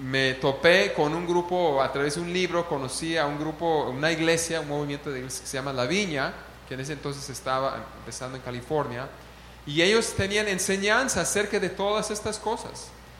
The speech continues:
que llegó a mis manos, empecé a comprar cassettes. No sé si algunos, todos ustedes saben lo que es un cassette. I began to buy, uh,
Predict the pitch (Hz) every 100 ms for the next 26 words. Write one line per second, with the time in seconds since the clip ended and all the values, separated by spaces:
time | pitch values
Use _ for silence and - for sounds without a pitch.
0 | - - 127 131 165 190 185 185 190 190
1 | 156 143 151 160 - - 147 151 156 156
2 | 139 - 175 185 - - - - - -
3 | 135 156 139 135 127 139 127 151 143 127
4 | - 135 139 135 127 113 120 135 131 110
5 | - 131 - - - - - - 131 131
6 | 143 156 151 135 127 143 151 147 110 123
7 | 117 117 113